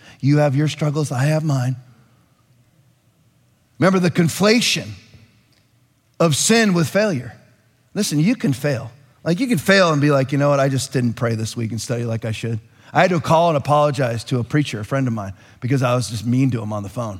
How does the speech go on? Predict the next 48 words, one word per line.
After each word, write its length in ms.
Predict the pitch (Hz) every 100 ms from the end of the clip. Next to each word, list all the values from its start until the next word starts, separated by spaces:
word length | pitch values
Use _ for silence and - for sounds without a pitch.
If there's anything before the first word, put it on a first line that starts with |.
| 101
I 100 | 120
was, 220 | 117 107
I 80 | 107
was 120 | 101
mean 300 | 101 113 110
as 80 | 104
a 60 | 107
rattlesnake 580 | 110 104 101 113 113
to 80 | -
him 120 | 113
on 100 | 107
the 60 | 101
phone. 240 | 120 104 95 - - _ _ 117
And 80 |
I 40 | 127
had 80 | 123
to 60 |
call 260 | 117 123 143
him 80 | 120
and 80 | -
apologize. 540 | - 131 113 104 104
"Listen, 220 | 120 120
I'm 100 | 113
so 140 | 104 117
sorry. 260 | - 110
I 20 | 120
just 140 | 147
haven't 160 | 120 117
been 100 | 101
praying 280 | 117 113
like 160 | 107 107
I 40 |
should. 280 | 104 - 104 - - _ _ _ -
I'm 60 |
just 200 | 110 113
carnal, 360 | - 123 120 101 -
just 200 | 117 113
nasty 440 | 117 117 110 120
carnal 340 | - 127 110 104
right 180 | 101
now." 200 | 104 95 - _ _ _ _ -
None 220 | 156 254
of 120 | 302
what 160 | 226 240
I 140 | 226
did 300 | 196 208 254
was 140 | 165 -
sin. 420 | - 226 151 101